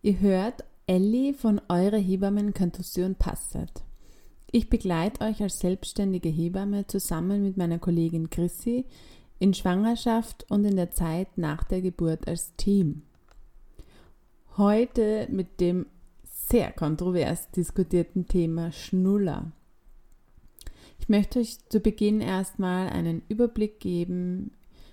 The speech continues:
über die Notwendigkeit eines Schnullers oder überhaupt über das Saugbedürfnis unserer Kinder. Dann auch noch ein bisschen was dazu sagen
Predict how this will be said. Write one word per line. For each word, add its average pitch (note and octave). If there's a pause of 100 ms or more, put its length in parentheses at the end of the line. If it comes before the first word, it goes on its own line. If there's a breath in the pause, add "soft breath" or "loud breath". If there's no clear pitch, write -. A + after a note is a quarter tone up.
(360 soft breath)
über E3+ (800)
die E3
Notwendigkeit D#3+
eines G#3+
Schnullers G#3
oder D#3+
überhaupt E3+
über F3
das -
Saugbedürfnis A#3
unserer G#3+
Kinder. A3+ (1160 loud breath)
Dann G3 (100)
auch G3+
noch G#3
ein F#3+
bisschen A3
was G3
dazu F#3+
sagen F#3